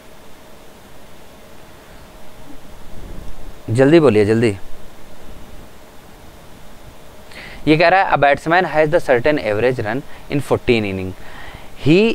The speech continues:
score seventy-two run in fifteen inning। Thus his average increase by two। Find the average after fifteen inning। Fourteen inning उसने खेला,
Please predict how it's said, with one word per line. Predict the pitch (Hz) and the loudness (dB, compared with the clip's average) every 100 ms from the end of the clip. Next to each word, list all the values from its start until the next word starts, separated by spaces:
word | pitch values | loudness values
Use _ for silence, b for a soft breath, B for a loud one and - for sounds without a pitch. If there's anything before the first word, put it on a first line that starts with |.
| - 135 | 0 -4
score | - - 160 190 | -2 4 4 4
seventy-two | 156 135 131 165 170 - - 50 - - - - 190 | 2 0 2 4 2 0 -10 -12 -10 -10 0 6 8
run | 135 120 156 - | 8 4 -2 -2
in | 147 135 | -2 -2
fifteen | 117 - 113 117 | -4 -2 0 0
inning। | 113 117 - B B B | -2 -4 -6 B B B
Thus | 156 180 - - | 4 4 2 -4
his | 123 151 - | -2 -2 2
average | 113 110 131 156 - | 2 4 4 2 0
increase | 113 107 113 123 | -4 0 0 2
by | 113 104 | 4 2
two। | - 113 147 B B - - | 2 0 0 B B -8 0
Find | 143 175 180 | 2 4 4
the | 165 | 4
average | 123 113 156 | 4 4 2
after | - 104 - 165 | 2 -2 0 -2
fifteen | 175 - 110 - 101 | -2 -6 -6 -4 -4
inning। | 90 90 87 - B B B B B B - - - | -4 -6 -8 -10 B B B B B B -14 -14 -6
Fourteen | - 131 170 170 | 0 2 2 2
inning | 151 165 165 - - - - - - | 2 2 2 -4 -14 -14 -14 -14 -12
उसने | 127 220 | -4 -2
खेला, | 208 165 226 | 2 4 2